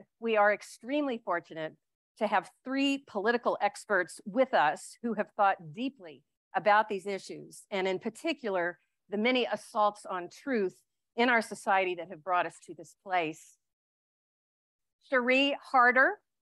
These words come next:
serves as president of the Trinity Forum, where she leads the initiatives and operations of that organization. During her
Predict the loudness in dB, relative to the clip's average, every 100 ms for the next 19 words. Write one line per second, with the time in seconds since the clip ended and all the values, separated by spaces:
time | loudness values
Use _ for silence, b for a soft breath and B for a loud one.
0 | _ _ -2 0 2 -2 -12 0 2 2
1 | 0 -4 -8 -12 -12 -10 -6 -4 -6 -8
2 | -4 0 2 2 -2 _ _ -4 -4 -4
3 | -4 -2 -2 -4 -6 -8 -6 -6 -4 -4
4 | -2 -2 -2 -2 -2 -4 -6 -6 -12 -10
5 | -2 -2 -2 -6 -12 -4 -4 -4 -6 -12
6 | -14 _ _ _ _ _ _ 2 4 4
7 | 2 -2